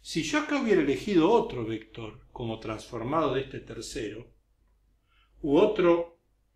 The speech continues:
incluso acá el uno, cero, cero, otro que haga base con estos,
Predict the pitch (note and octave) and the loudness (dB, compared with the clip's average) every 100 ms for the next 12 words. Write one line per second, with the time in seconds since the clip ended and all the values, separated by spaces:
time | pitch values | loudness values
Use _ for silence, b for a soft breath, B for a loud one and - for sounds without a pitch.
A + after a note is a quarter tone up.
0 | _ C#3 C3 A3 F3+ F3 D#3 D#4 G#3 G#3 | _ -12 -8 -4 0 2 2 2 -2 -2
1 | C#3+ - D#3+ D3 F#3 C#3+ - A3 A#3 F#3+ | -2 0 0 2 2 2 2 0 0 -2
2 | - F3 D#3 D#3 F3 D#3 C3 C#3 B2 G2+ | 2 2 4 2 2 -2 -4 -4 -4 -10
3 | - B2 A#2 | -12 -12 -12